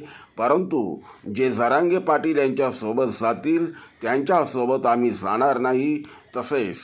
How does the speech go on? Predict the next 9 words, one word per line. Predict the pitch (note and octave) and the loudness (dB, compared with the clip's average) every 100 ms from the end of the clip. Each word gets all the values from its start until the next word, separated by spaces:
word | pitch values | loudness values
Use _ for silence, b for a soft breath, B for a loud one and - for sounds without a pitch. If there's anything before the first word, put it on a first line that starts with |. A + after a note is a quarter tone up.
| - B B | -16 B B
अनेक | F2+ A2+ D3 D#3 | -4 2 2 2
संघटना | - C3+ B2 C3 C3+ C3+ C3+ | -2 0 0 2 2 4 4
आमच्यासोबत | A#2+ A2 C3+ B2 B2 A#2 B2 | 2 0 -2 -2 -2 0 0
येत | G2 B2 D3 | -2 -2 0
असून | B2 - A#2+ G2 F2 | -2 -4 -6 -4 -6
त्यांच्यासोबत | E2+ - - G#2 G#2+ B2 E3+ D#3+ C#3 B2+ C3 B2+ - | -10 -18 -14 -4 -2 0 2 2 0 0 0 -2 -4
एक | B2+ A#2+ G#2+ | -2 -2 0
बैठक | A#2 A#2+ - D#3+ | 0 0 0 0
होऊन | A2+ A2 B2 G2 D2+ | 0 0 0 -2 -6